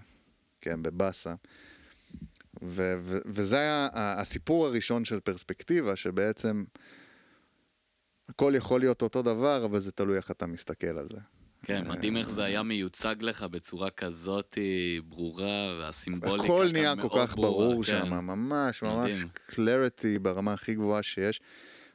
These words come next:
Speaker 1: ו-, ובאמת, חבר'ה, בוא נזכור שמדובר פה בטריפ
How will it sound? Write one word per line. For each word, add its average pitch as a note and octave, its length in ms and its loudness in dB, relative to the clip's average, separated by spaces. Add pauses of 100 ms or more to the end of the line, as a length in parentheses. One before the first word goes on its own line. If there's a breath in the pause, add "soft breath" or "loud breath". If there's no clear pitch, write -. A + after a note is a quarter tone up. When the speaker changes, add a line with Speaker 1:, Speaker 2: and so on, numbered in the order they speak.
(120 loud breath)
Speaker 1:
ו-, F#2+ 420 -2
ובאמת, F2+ 480 0
חבר'ה, F#2+ 260 0
בוא F#2+ 160 -2
נזכור G#2 320 0
שמדובר F2+ 600 -2
פה G2+ 120 0
בטריפ F#2+ 600 -2